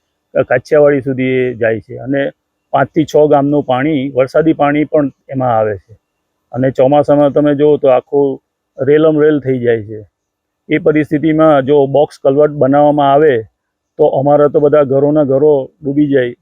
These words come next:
જમાલપોરમાં અડધી સોસાયટીઓમાં પાણી ફરી વળે, જે, જેના કારણે અમારે આ વિરોધ કરવો પડ્યો છે. હા, બોક્સ ગટર બનાવવામાં આવે તો અમને બહુ ઘણું નુકસાન થાય અને અમે અહીંયા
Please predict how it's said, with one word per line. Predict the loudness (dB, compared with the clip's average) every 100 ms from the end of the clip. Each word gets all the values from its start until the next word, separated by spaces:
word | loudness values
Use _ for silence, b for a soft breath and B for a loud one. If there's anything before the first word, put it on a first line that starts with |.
| -6
જમાલપોરમાં | 0 0 2 0 2 2 0 -2 -8 _ _ _ _
અડધી | -4 -2 -2
સોસાયટીઓમાં | -2 0 0 2 2 2 2 0
પાણી | 0 -2 -2 -4 _ _ _
ફરી | 0 2
વળે, | 4 4 2 -2 _ _ _ _ -10
જે, | -4 -2 -2 -6 _ _ _ -4
જેના | 0 2
કારણે | 2 2 2
અમારે | 0 0 2
આ | 2 0
વિરોધ | -4 _ -8 -2 -2
કરવો | -2 -4 -4
પડ્યો | -8 -14
છે. | -20 _ _ _ _ _ _ _ -4
હા, | -2
બોક્સ | 2 0 0 0
ગટર | 2 0
બનાવવામાં | 2 2 4 2 2 2 2
આવે | 4 4 2 0
તો | -2 0 2 0
અમને | -2 -4 -2
બહુ | 0 -2
ઘણું | -2 -4 -2
નુકસાન | -4 -6 -4 -4
થાય | 0 0 -2
અને | -6 -2 0 2
અમે | 0 0 2 2 0
અહીંયા | -2 -2 0